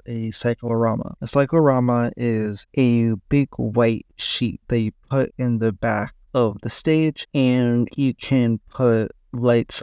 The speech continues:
on it, and it will make a nice backdrop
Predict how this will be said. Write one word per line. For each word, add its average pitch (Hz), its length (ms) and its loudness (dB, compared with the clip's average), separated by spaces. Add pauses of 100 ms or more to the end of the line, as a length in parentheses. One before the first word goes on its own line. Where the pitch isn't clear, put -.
on 123 300 0
it, 113 200 -4 (140)
and 113 560 -2 (260)
it 131 80 0
will 120 160 2
make 110 440 -2
a 117 180 2
nice 110 800 -4 (360)
backdrop 120 500 0